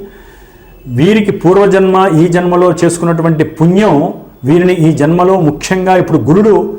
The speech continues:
పరిభ్రమిస్తున్నటువంటి, గోచరిస్తున్నటువంటి వృషభ రాశిలో ఉన్నటువంటి గురువు యొక్క దృష్టి వలన వీరికి చాలా ఉపయోగకరంగా ఉంది. కన్యా రాశి వారికి ఉన్నంతలో ఆ గురుగ్రహ ప్రభావం వలన చక్కటి అనుకూలత కలుగుతోంది.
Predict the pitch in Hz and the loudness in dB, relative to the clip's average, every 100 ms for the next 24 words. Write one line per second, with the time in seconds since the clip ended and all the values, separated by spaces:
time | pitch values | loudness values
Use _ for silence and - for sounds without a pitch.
0 | - 147 165 165 185 170 - 175 165 165 | -4 -2 0 0 -2 -4 -4 -2 0 -2
1 | 165 185 190 131 151 165 175 165 170 160 | 2 2 0 0 -2 0 0 -2 -4 -2
2 | 151 151 151 147 135 - - 127 127 180 | -2 -2 0 -2 -2 -10 -12 -6 -4 0
3 | 175 180 170 170 160 156 156 156 110 151 | 0 0 0 0 0 -2 -4 -4 -2 0
4 | 185 180 175 123 131 - 170 147 147 170 | 2 0 -2 -6 -6 -4 -2 0 0 -2
5 | 127 120 - - - - - - - - | -4 -8 -16 -20 -20 -20 -20 -20 -20 -16
6 | - 156 165 - 139 156 143 123 185 180 | -2 0 0 0 0 0 0 0 2 2
7 | 165 165 160 147 147 143 139 - - - | 0 0 0 0 2 0 -2 -12 -20 -18
8 | - 135 175 190 180 165 165 151 151 147 | -6 -2 2 2 2 0 0 0 0 0
9 | 170 131 - - - 139 180 180 180 180 | 0 0 -4 -14 -4 0 0 0 0 0
10 | 190 - - 151 147 123 170 165 180 170 | 0 -4 -8 -2 0 0 0 0 0 0
11 | 175 - 131 147 170 156 147 151 196 208 | -2 -2 0 2 2 0 0 0 -2 -6
12 | - - - 143 - 170 160 147 151 170 | -16 -16 -10 -6 -2 -2 0 -2 2 2
13 | 170 165 165 165 165 175 185 208 | 2 0 0 0 0 -2 -2 -4